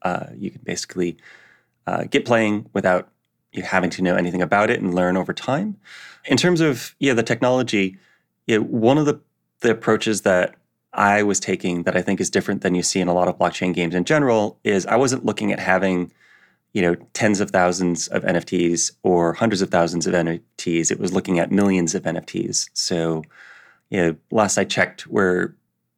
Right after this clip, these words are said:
approaching, or we may have just passed, I'd have to go look at the analytics, about seventeen million, uh, Gods Unchained N F Ts. Seventeen million N F Ts on layer one would be very expensive just to create, let alone, you know, handle the trading.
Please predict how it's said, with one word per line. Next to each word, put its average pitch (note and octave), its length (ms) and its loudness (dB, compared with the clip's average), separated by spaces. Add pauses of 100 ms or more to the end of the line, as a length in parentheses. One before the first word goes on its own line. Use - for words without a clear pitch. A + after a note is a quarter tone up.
(500)
approaching, C3 640 -2
or G2 140 2
we F#2+ 120 4
may F#2+ 120 0
have F#2 240 -2
just - 240 -4
passed, E2+ 280 0
I'd F2 80 -2
have E2+ 120 0
to F#2 60 -8
go F#2+ 80 2
look F2+ 140 0
at F#2+ 80 -6
the F2+ 80 2
analytics, B2 460 2
about A2 240 -2
seventeen A2+ 480 0
million, F#2 460 0 (120)
uh, F#2 180 -2
Gods F2+ 320 0
Unchained F2+ 400 -2
N F2 120 0
F E2 80 -4
Ts. F#2+ 480 0 (480)
Seventeen F#3 400 2
million C#3+ 220 2
N A2 100 2
F G#2 80 -6
Ts A2+ 320 0
on F#2+ 260 0
layer F#2 220 2
one D#3 400 0 (840)
would C#3 460 4
be G#2 140 2
very F#2 260 2
expensive E2+ 680 0
just - 280 -2
to A2 100 0
create, G#2 580 0
let G#2 120 2
alone, F#2 560 0 (240)
you G2+ 80 -2
know, E2+ 80 -2
handle F#2 300 0
the - 100 -10
trading. F2+ 500 0